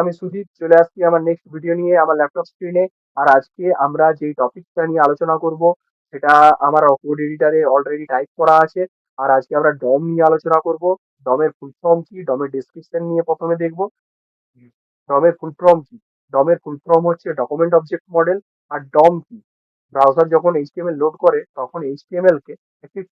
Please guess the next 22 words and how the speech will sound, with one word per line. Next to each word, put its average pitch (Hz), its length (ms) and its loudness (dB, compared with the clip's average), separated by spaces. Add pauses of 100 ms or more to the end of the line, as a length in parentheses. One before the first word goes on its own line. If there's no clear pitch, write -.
ট্রি 180 220 -14
স্ট্রাকচারে 196 500 -6
কনভার্ট 156 340 -2
করে। 123 140 -18 (160)
এই 185 60 -10 (100)
ট্রি 165 220 -14
কে 202 80 -8 (120)
বলা 180 200 6
হয় 196 220 4
ডম, 123 120 -6 (320)
মানে 147 160 -4
একটা 180 200 0
গাছের 170 320 2 (100)
আকৃতি 165 440 -14
দেয় 113 140 -10 (320)
যখন 165 240 -2
এইচটিএমএল 160 360 -4
টাকে 160 200 0
লোড 135 120 -2 (100)
করে, 113 140 -12 (340)
এটাকেই 165 380 -4
ডম 147 120 0